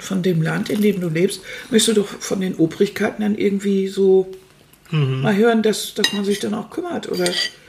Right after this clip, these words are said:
Speaker 1: irgendwie. Da muss doch mal so eine An-,
Speaker 2: Mhm.
Speaker 1: Ansage kommen irgendwie.
Speaker 2: Also bis jetzt noch nicht.
Speaker 1: Ganz komisch, ne?
Speaker 2: Mhm,
Speaker 1: Naja,
Speaker 2: nee, merkwürdig.
Speaker 1: gut. Also, das ist auch wieder so eine Sache, darüber wollt-, eigentlich hab ich gesagt, wir wollten uns darüber nicht
Speaker 2: Nee.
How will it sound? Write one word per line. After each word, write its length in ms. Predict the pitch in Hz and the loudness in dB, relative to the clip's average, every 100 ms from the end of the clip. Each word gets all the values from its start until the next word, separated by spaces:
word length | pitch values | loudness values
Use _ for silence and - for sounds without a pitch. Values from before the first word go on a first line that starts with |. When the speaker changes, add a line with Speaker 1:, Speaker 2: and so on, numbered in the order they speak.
| - - | -18 0
Speaker 1:
irgendwie. 440 | 208 190 175 160 | 2 2 0 -2
Da 100 | 190 | 0
muss 160 | 196 202 | -2 -2
doch 100 | 202 | -4
mal 120 | 196 | -4
so 100 | 202 | -4
eine 80 | 202 | -4
An-, 220 | 254 285 | -4 -4
Speaker 2:
Mhm. 200 | 180 147 | 0 2
Speaker 1:
Ansage 360 | 139 240 196 175 | 4 2 2 2
kommen 300 | 165 156 110 | 0 -4 -4
irgendwie. 320 | 147 160 202 220 - - - - - - - 151 | -4 -2 -2 -4 -18 -20 -20 -20 -20 -20 -10 -4
Speaker 2:
Also 160 | 147 | -2
bis 220 | 139 127 | 0 0
jetzt 180 | 131 117 | -2 -2
noch 120 | 113 | -4
nicht. 200 | 101 92 - - 165 | -2 -4 -6 -14 -8
Speaker 1:
Ganz 240 | 165 160 - | -6 -6 -6
komisch, 400 | 180 156 156 151 | -4 -2 -2 -4
ne? 140 | 190 | -6
Speaker 2:
Mhm, 180 | 135 123 | -4 0
Speaker 1:
Naja, 240 | 208 196 143 | 2 2 2
Speaker 2:
nee, 120 | 107 | -2
merkwürdig. 440 | 107 101 - - | -4 -6 -4 2
Speaker 1:
gut. 240 | 285 - - - - - | 2 2 -10 -16 -12 2
Also, 500 | 226 220 214 214 208 - - - | 4 6 6 4 -2 -8 -6 -2
das 160 | 214 | 0
ist 80 | 202 | 0
auch 160 | 196 220 | -2 -2
wieder 180 | 226 | -2
so 120 | 208 214 | 0 2
eine 160 | 214 | 2
Sache, 240 | 208 208 208 | 2 0 0
darüber 380 | 202 208 208 185 | 0 2 2 2
wollt-, 140 | 202 - | -2 -2
eigentlich 360 | - 202 214 208 | -4 -2 -4 -4
hab 120 | 208 | -6
ich 100 | - | -4
gesagt, 300 | 202 196 190 - - - - | -4 -4 -6 -10 -18 -18 -8
wir 120 | 175 | -4
wollten 260 | 175 180 156 | -2 -2 -4
uns 140 | 165 | -4
darüber 320 | 147 151 151 | -4 -2 2
nicht 120 | 185 | 4
Speaker 2:
Nee. 100 | 196 | 6